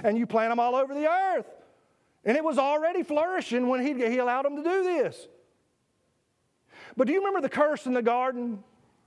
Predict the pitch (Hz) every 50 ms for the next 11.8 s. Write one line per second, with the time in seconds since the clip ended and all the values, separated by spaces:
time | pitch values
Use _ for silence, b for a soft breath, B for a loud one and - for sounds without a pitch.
0 | _ _ _ _ _ - - 302 339 - 330 247 277 311 294 294 302 294 240 247
1 | 277 269 247 240 202 B B B 262 214 202 - - - - - 220 202 175 -
2 | - - - 269 269 247 - 247 220 208 202 185 - - 247 240 202 - 247 247
3 | 240 240 190 151 - - 190 170 156 143 139 127 - - 165 151 139 123 110 90
4 | 95 87 - - - _ _ _ _ _ _ _ _ _ _ _ _ _ _ _
5 | _ _ - - 170 196 202 208 233 254 - - 220 - 214 190 190 202 208 208
6 | 202 190 160 147 143 - - - _ _ _ _ _ _ - 233 240 226 226 165
7 | 170 185 170 - - 214 226 220 175 131 113 - - - - - - _ _ _
8 | _ _ _ _ _ _ _ _ _ _ _ _ _ _ _ _ B B B B
9 | B 247 269 277 311 370 381 370 359 - - 269 285 269 - 277 247 233 220 214
10 | 208 226 240 240 247 233 214 190 - - 226 233 240 - - 202 170 220 220 226
11 | 233 208 190 214 220 214 208 220 226 233 240 240 233 226 226 220